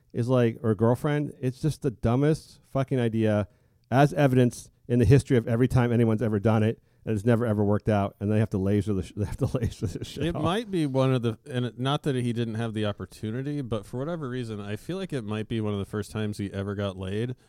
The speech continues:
Speaker 1: Oh,
Speaker 2: and, and,
Speaker 1: interesting.
Speaker 2: and just went really hard for it, 'cause I was thinking, like, to me, I always think, like, you know, motivation, kind of possible conspiracy, but I'm like, well, what's in it for her?
Speaker 1: Yes.
Speaker 2: Uh, nothing. <laughs>
Speaker 1: No.
Speaker 2: So I don't,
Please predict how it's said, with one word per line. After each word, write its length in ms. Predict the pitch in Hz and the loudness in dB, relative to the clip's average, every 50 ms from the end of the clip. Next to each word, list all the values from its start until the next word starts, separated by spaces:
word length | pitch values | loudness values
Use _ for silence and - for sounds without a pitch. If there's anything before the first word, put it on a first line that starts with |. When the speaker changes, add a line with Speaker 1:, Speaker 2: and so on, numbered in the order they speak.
| _ _ _ _ _ _ _ _ - | _ _ _ _ _ _ _ _ -2
Speaker 1:
Oh, 60 | 147 | 0
Speaker 2:
and, 220 | 202 247 262 190 | 0 2 0 0
and, 100 | 139 170 | -2 -2
Speaker 1:
interesting. 300 | 110 107 107 101 - 104 90 | -2 -2 -4 -2 -2 -2 -2
Speaker 2:
and 100 | 90 107 | -2 -2
just 220 | 113 110 - - | -4 -6 -8 -8
went 160 | 123 117 110 | -8 -8 -8
really 320 | 101 107 110 110 107 107 101 | -6 -4 -2 -2 -2 -2 -2
hard 320 | 98 101 101 104 117 117 | -2 -4 -2 -2 -4 -6
for 260 | - 127 127 127 131 | -6 -6 -4 -2 -4
it, 160 | 135 131 - - | -4 -6 -8 -8
'cause 300 | - 127 113 104 - - _ _ _ _ _ _ _ _ _ _ _ - | -6 -6 -6 -6 -8 -16 _ _ _ _ _ _ _ _ _ _ _ 0
I 100 | 139 156 | 2 2
was 160 | 160 156 - | 2 2 0
thinking, 320 | - 208 196 - 170 156 143 | -2 -2 -2 0 -2 -2 0
like, 220 | 135 127 120 - | -2 -2 -4 -4
to 120 | - - | -6 -4
me, 200 | 151 156 151 151 | -2 0 0 0
I 180 | 139 123 123 120 | 2 2 2 2
always 220 | 117 113 104 - - | 2 0 -2 -4 -6
think, 300 | - 110 104 95 - - | -6 -6 -6 -6 -8 -8
like, 340 | - 101 95 92 - _ _ _ _ _ _ _ _ _ _ _ _ _ _ - 123 | -6 -6 -6 -6 -10 _ _ _ _ _ _ _ _ _ _ _ _ _ _ -20 -14
you 140 | 123 120 117 | -10 -8 -6
know, 160 | 110 107 104 | -6 -6 -4
motivation, 960 | 104 107 110 107 107 101 98 107 101 98 - - - 107 104 98 98 98 95 95 - - - - _ _ _ _ _ | -4 -4 -2 -2 -4 -4 -4 -6 -6 -6 -8 -8 -10 -10 -8 -8 -10 -10 -12 -14 -16 -20 -20 -20 _ _ _ _ _
kind 220 | - 123 117 107 | -10 -8 -6 -6
of 160 | 104 101 98 - - _ _ _ | -6 -8 -10 -14 -20 _ _ _
possible 440 | - 127 110 95 - 120 107 113 104 | -6 -6 -6 -6 -8 -8 -8 -8 -8
conspiracy, 840 | - - 113 98 - - _ 113 110 107 104 - - 107 104 101 - _ _ _ _ _ _ _ | -8 -10 -12 -12 -12 -12 _ -8 -6 -6 -6 -6 -6 -8 -8 -8 -10 _ _ _ _ _ _ _
but 100 | 139 139 | -6 -4
I'm 80 | 143 | -2
like, 220 | 143 135 131 120 - _ _ _ _ _ _ | -2 -2 -4 -4 -8 _ _ _ _ _ _
well, 160 | - 127 139 139 | -4 -2 -2 0
what's 320 | 143 208 233 208 - - | 2 0 0 -2 0 2
in 140 | 156 156 160 | 2 4 4
it 140 | 147 123 - | 4 2 0
for 220 | - 113 107 90 | -4 -8 -6 -2
her? 360 | 117 123 131 127 113 98 - - | -2 0 2 0 0 -2 -4 0
Speaker 1:
Yes. 420 | - 117 - - 131 117 - - 127 | 2 4 4 6 4 2 0 -2 -2
Speaker 2:
Uh, 140 | 123 127 120 | -2 -2 -2
nothing. 480 | 117 131 127 107 - 110 101 104 - - | -2 -2 -2 -2 -4 -6 -8 -8 -8 -6
<laughs> 40 | - | -2
Speaker 1:
No. 140 | 104 120 131 | 2 4 4
Speaker 2:
So 240 | 135 143 147 131 - - 131 - | 6 6 4 4 4 2 -2 -2
I 80 | - 160 | 0 2
don't, 120 | 160 135 | 2 2